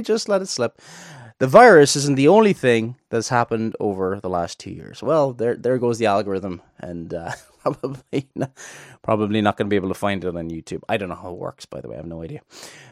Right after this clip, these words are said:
Um, we must lead the way of love for people. We must lead the way out for, to love people paralyzed with fear, regardless of the type of fear or whatever they're fearing.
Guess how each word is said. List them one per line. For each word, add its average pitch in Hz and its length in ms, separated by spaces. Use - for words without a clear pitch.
Um, 151 440
we 151 80
must 208 440
lead 185 280
the 160 80
way 135 480
of 147 160
love 135 340
for 135 120
people. 131 540
We 139 100
must 180 320
lead 160 200
the 143 60
way 131 300
out 143 600
for, 131 640
to 147 100
love 165 600
people 139 400
paralyzed 196 760
with 135 140
fear, 151 480
regardless 139 680
of 117 140
the 110 80
type 190 440
of 131 120
fear 131 300
or - 100
whatever 123 340
they're 113 120
fearing. 101 520